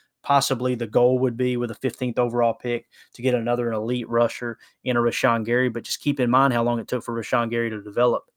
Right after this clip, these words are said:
You're not gonna cash in on that return right now, right?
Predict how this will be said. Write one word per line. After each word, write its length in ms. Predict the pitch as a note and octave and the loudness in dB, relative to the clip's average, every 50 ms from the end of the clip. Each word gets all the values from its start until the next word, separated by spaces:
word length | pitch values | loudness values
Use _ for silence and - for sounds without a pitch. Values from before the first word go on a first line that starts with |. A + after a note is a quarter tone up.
| _ _ _ | _ _ _
You're 120 | - A#2+ A#2+ | -4 -2 -2
not 80 | A#2+ | 0
gonna 120 | B2 A#2 - | -2 -2 -2
cash 340 | - - C3 B2+ A#2 - | 2 4 4 4 4 2
in 60 | - B2 | -2 -2
on 140 | A#2+ A#2 | -2 -2
that 160 | A2+ A2+ - - | -4 -4 -6 -6
return 320 | - - C3 B2+ B2 A#2 | -6 -2 -2 0 0 0
right 200 | A2+ A2 - - | -2 -4 -4 -4
now, 300 | A#2+ B2 A#2+ A2 G#2 - _ _ _ _ - | -4 -4 -4 -4 -6 -10 _ _ _ _ -6
right? 260 | A2+ A2+ A2+ A2+ A2+ | -2 -2 0 0 -2